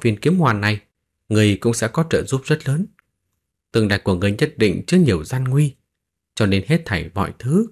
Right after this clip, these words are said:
còn phải dựa vào bản thân ngươi. Chủ nhân thiên kiếm trịnh trọng giao âm dương kiếm hoàn cho Khương Tư Nam, chậm rãi nói: "Tiền bối, người." Trong ánh mắt của Khương Tư Nam lóe ra thần sắc vừa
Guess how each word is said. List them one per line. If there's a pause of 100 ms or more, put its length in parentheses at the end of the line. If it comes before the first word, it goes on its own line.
(100)
còn
phải
dựa
vào
bản
thân
ngươi. (1600)
Chủ
nhân
thiên
kiếm
trịnh
trọng (320)
giao
âm
dương
kiếm
hoàn
cho
Khương
Tư
Nam, (280)
chậm
rãi
nói: (920)
"Tiền
bối, (260)
người." (1040)
Trong
ánh
mắt
của
Khương
Tư
Nam (380)
lóe
ra
thần
sắc
vừa